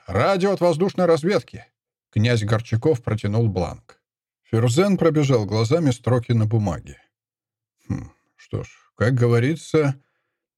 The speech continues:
ну, хорошо тогда. Самолеты на вылет. Цель — поиск и атака британских кораблей в указанных квадратах согласно предварительному плану атаки. На все полевые аэродромы и авианосцы сигнал «Зеленый три».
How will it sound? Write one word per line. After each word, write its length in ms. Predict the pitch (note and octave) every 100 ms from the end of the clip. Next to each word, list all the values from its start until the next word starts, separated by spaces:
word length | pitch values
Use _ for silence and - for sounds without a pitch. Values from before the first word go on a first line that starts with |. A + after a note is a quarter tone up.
| _
ну, 380 | - E2 C#3 F3+ _
хорошо 600 | - - B2+ C#3+ - A#2
тогда. 440 | A#2 G2+ F2 - - _ _ _ _ _ _ _ _
Самолеты 580 | - A#2+ D#3 F#3+ F3+
на 120 | F#3+ F3+
вылет. 360 | F3 G2 - _ _
Цель — 420 | - C#3+ E3+ F3 -
поиск 400 | - F#3 G3 -
и 40 | D#3+
атака 380 | D3 E3+ E3
британских 560 | D#3 D3 B2+ D#3 - B2+
кораблей 400 | C#3 C3 A#2+ E3+
в 80 | C3+
указанных 520 | C3 D3 C#3 C3+ B2
квадратах 600 | C3 A#2+ C3+ D3 E3 - _ _ _ _
согласно 580 | - A2+ A2+ E3 D#3
предварительному 720 | C#3+ C#3+ C3+ C#3+ D#3+ D3 C3+ A#2+
плану 320 | C3+ C#3+ B2
атаки. 500 | B2+ A#2+ F#2 - - _ _ _ _ _
На 160 | - G#2
все 280 | A#2 F3 F3+
полевые 480 | E3+ F3 F3 F3 D#3+
аэродромы 640 | D#3 D#3 D3 D#3 F3+ A#2+
и 160 | - C3
авианосцы 680 | C3+ C#3 C#3+ E3 F3 - C3+
сигнал 540 | - C3+ B2 F3+ F3 -
«Зеленый 540 | G#2 C#3 D3+ D#3+ C#3
три». 300 | B2 C3+ -